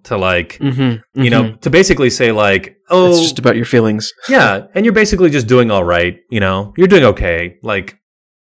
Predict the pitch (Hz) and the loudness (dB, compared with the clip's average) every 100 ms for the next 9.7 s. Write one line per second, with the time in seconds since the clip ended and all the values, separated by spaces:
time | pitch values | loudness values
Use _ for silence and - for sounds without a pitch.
0 | _ _ _ 151 151 127 113 107 104 - | _ _ _ -4 0 0 0 -4 -8 -4
1 | 127 107 104 95 95 107 98 95 104 90 | -4 0 -2 -2 -6 -8 -8 -8 -6 -6
2 | 85 - _ _ _ - 104 95 95 92 | -8 -14 _ _ _ -2 0 0 -2 -4
3 | 95 92 87 95 90 - 127 107 87 92 | -2 0 -2 -6 -4 -2 -2 -4 -6 -6
4 | 101 90 85 - - _ _ _ _ 180 | -2 -2 -2 -8 -12 _ _ _ _ 2
5 | 180 139 135 151 151 131 98 113 104 92 | 4 4 4 6 4 2 -2 -2 -2 -4
6 | 82 - - - 95 98 - _ _ _ | -6 -12 -20 -12 -8 -8 -10 _ _ _
7 | _ _ _ _ _ 120 117 113 - _ | _ _ _ _ _ -2 0 0 -4 _
8 | 170 113 90 - 175 143 143 156 127 95 | 2 2 -2 0 4 4 6 4 4 2
9 | 175 185 90 151 175 190 - | 4 4 4 2 4 2 -2